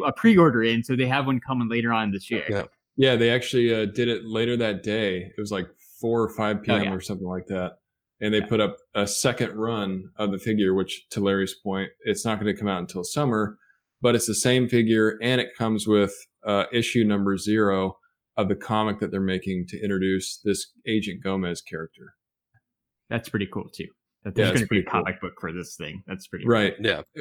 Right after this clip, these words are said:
Speaker 3: Which makes you think they're probably gonna add characters. You know, if the characters do well, they can kind of expand and make their own universe, and they don't have a license to deal with, so they can kinda do whatever they want to with these figures.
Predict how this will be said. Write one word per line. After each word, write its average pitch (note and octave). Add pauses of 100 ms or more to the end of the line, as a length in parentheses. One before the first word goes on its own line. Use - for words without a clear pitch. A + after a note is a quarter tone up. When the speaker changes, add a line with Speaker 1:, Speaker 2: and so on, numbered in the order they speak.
(140)
Speaker 3:
Which C#3+
makes B2+
you A#2+
think A2+
they're A2
probably G#2
gonna G2
add F2+
characters. C3
You G#2+
know, F#2+
if G2+
the G#2
characters G#2
do A#2
well, A#2
they G#2
can G2+
kind G2+
of F#2+
expand G#2
and F#2+
make G2
their G2
own G2+
universe, A2+
and A2+
they A#2+
don't A2
have G#2
a G2+
license A2
to G2
deal F2+
with, F2+ (120)
so -
they C3+
can C#3
kinda B2+
do G#2+
whatever G2
they F2
want G2+
to F#2+
with E2
these F2
figures. F2